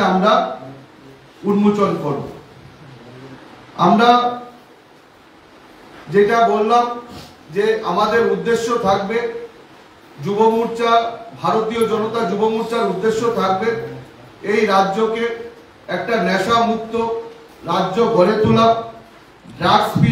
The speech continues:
রাজ্য গড়ে তোলা এবং একটা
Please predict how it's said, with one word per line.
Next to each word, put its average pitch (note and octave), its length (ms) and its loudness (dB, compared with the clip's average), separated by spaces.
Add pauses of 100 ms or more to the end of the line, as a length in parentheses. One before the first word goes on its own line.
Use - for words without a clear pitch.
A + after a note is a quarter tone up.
(140)
রাজ্য G3 240 2 (160)
গড়ে F3 260 6
তোলা A3 240 2 (680)
এবং A#3 300 2 (800)
একটা G#3+ 240 -2